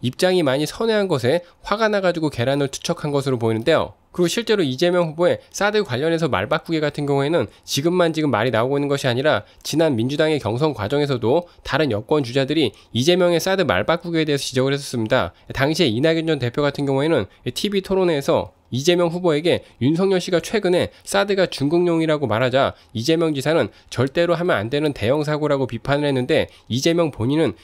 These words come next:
이천십칠 년 사드가 북핵 미사일 방어용이 아니라는 것은 이미 알려진 사실이라고 말한 바가 있다라고 지적을 했으며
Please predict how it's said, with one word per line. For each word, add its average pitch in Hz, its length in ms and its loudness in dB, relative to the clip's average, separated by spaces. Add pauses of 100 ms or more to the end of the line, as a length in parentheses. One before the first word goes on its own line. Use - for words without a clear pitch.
(100)
이천십칠 165 580 -2
년 175 120 2
사드가 156 580 0 (200)
북핵 135 420 -2
미사일 156 420 0
방어용이 147 500 0
아니라는 143 440 -2
것은 139 280 0 (160)
이미 139 240 2
알려진 165 480 0
사실이라고 165 600 -2
말한 120 300 0
바가 147 180 2
있다라고 139 380 0
지적을 131 300 0
했으며 123 440 0